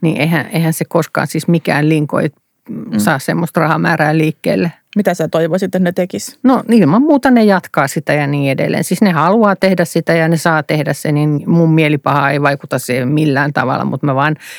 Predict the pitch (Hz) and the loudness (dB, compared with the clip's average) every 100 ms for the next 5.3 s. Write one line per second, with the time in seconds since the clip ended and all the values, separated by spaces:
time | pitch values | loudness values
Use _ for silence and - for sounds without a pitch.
0 | - 185 190 185 175 165 175 175 175 160 | 0 2 2 0 0 2 2 2 2 2
1 | 196 175 165 151 147 - 160 156 - - | 2 2 0 0 -2 0 0 0 -6 -10
2 | 135 - 139 - - 160 156 143 147 151 | -8 -6 -6 -6 -2 0 0 -2 -2 0
3 | 147 147 156 156 147 143 143 - - - | -2 0 0 2 2 2 0 -6 -20 -20
4 | - - 165 156 143 139 143 143 143 143 | -20 -4 0 2 2 -2 -2 -4 -2 -2
5 | 139 131 | -2 -2